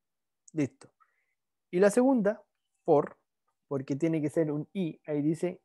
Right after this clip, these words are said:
y la segunda sea blanca. ¿Ya? Entonces, eh, por la segunda sea blanca. Pero como yo, ah, y aquí me decían sin reposición también, sin reposición. Que me digan sin reposición es que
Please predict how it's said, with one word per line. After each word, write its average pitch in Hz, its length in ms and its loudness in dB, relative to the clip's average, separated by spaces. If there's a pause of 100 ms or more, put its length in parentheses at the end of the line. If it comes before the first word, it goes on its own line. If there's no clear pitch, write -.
(160)
y 214 340 -2 (200)
la 143 160 -2
segunda 143 360 -4
sea 151 200 0
blanca. 147 360 -6 (540)
¿Ya? 151 220 -12 (640)
Entonces, 190 640 0 (1500)
eh, 135 400 -4
por 214 240 4 (240)
la 156 120 -2
segunda 170 400 0
sea 170 200 2
blanca. 120 340 -8 (460)
Pero 196 200 8
como 196 220 4
yo, 220 460 2
ah, 165 220 0
y 151 120 2
aquí 165 160 0
me 208 140 0
decían 202 280 2
sin 202 220 -2
reposición 180 540 -4
también, 120 400 -8
sin 202 240 -6
reposición. 160 500 -4 (220)
Que 160 100 -6
me 160 120 0
digan 202 200 4
sin 214 180 -2
reposición 208 520 0
es 190 80 -6
que 165 100 -4